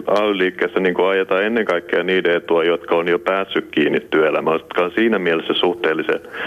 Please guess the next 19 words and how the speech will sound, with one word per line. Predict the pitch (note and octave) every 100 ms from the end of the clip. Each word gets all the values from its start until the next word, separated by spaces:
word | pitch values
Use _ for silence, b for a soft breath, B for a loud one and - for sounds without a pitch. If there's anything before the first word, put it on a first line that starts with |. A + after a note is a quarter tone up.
| B B B -
hyvässä, | D2+ D2+ -
ää, | D#2 - - D#2+ D2+ D2 D#2
asemassa, | D#2 D2 D2 - -
ää, | - - - - C#2+
työmarkkinoilla. | - D2+ C#2 C#2+ - C#2+ - - - - - - B B B B B B - -
Ää, | F2 E2+
ja | F2 G#2 F2+ -
yksi | C#3+ - -
ilmenevä | G#2+ G#2+ A2+ A2+ A2+
tästä, | B2 A#2+ - A#2+ G#2
yksi, | C3 B2 -
yksi | A#2+ A2+
tapa, | G#2 G2+ A2
millä | A2+ A2+
tää | A#2 A#2 A2+
ehkä | A#2+ -
ilmenee, | A#2+ A#2+ A#2 A2+
on | G#2+ A2
sit | A2+